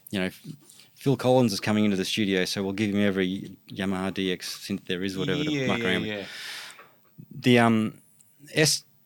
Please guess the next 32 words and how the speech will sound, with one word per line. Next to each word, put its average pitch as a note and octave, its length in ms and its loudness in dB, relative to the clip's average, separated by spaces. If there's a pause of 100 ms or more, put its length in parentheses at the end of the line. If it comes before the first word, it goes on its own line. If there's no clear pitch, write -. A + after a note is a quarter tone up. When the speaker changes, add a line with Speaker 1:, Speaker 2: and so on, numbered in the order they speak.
(220)
Speaker 1:
nine A#2 220 6
hundred C#3 340 6
sampler G2+ 400 4
that F#2+ 140 4
I A#2 120 10
got G#2+ 180 2
first G2 580 0
was G2 300 0
way A2+ 280 8
after G#2 280 4
Kestro G#2+ 440 2
got F2+ 140 0
his A2+ 200 0
first. E2+ 380 -4
Now, A#2 140 -2
th-, D3+ 220 0
this E3 200 -2
is A#2+ 200 -2 (160)
talking G#2+ 220 -2
about, F#2+ 200 0 (340)
still - 220 2
going A2+ 220 6
back G#2 220 2
to G#2+ 120 -2
where G2 100 2
you F#2+ 140 0
said, F#2 300 -4 (680)
"Did F#2+ 140 -4
you G2+ 80 0
stop G2 260 -2
doing G2 160 0
graffiti F#2 600 -2